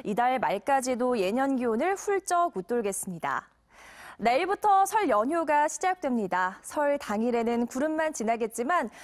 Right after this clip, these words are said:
이번 연휴 기간 동안 비 소식이 있습니다. 내일은 밤사이 빗방울이 조금 떨어지겠고요.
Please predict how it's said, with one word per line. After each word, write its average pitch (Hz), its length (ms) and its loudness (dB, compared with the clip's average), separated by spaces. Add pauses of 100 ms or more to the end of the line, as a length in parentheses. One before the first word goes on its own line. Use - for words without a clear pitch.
이번 247 420 0
연휴 226 320 0
기간 262 400 -2
동안 254 400 0
비 - 140 -8
소식이 262 420 -2
있습니다. 185 540 -2 (280)
내일은 262 300 0
밤사이 330 480 0
빗방울이 381 540 0
조금 294 320 -2
떨어지겠고요. 262 880 -2